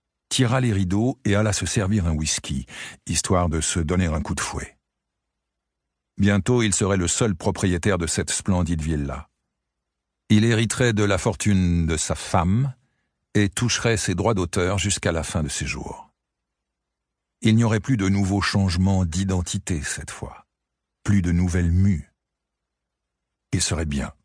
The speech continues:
ici. Il avala une large gorgée et réfléchit.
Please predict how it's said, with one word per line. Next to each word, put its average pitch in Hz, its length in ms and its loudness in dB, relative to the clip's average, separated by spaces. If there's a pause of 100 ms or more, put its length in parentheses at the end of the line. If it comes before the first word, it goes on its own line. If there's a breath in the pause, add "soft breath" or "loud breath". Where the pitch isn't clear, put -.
(380)
ici. - 360 -4 (2000)
Il 127 120 4
avala 151 240 2
une 107 160 4
large 110 260 -2
gorgée 101 540 -2
et 90 100 -2
réfléchit. 73 760 -6